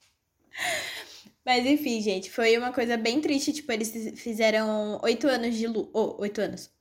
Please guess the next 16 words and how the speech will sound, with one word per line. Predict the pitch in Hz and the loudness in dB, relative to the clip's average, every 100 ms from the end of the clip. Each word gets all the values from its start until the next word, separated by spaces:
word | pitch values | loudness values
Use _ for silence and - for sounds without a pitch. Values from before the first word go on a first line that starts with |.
| _ _ | _ _
Oito | 233 240 269 | 2 4 4
dias | 247 240 | 4 2
de | 220 | 2
luto, | 208 254 302 262 | 0 0 0 -2
né? | 208 302 - _ _ _ _ | -2 -4 -12 _ _ _ _
Pra | 220 208 196 202 | 0 4 4 2
morte | 202 208 185 | 0 -2 -2
dele. | 196 202 220 | 0 0 0
Então | 220 202 202 | -4 -4 -4
teve | 202 202 | -4 -2
um | 208 | -2
enterro, | 214 214 233 | 0 2 2
teve | 226 208 | 2 0
gente | 214 220 - | 0 0 0
que | |
acompanhou. | 247 254 233 277 277 240 233 339 339 | -2 -2 -2 0 0 2 2 0 -2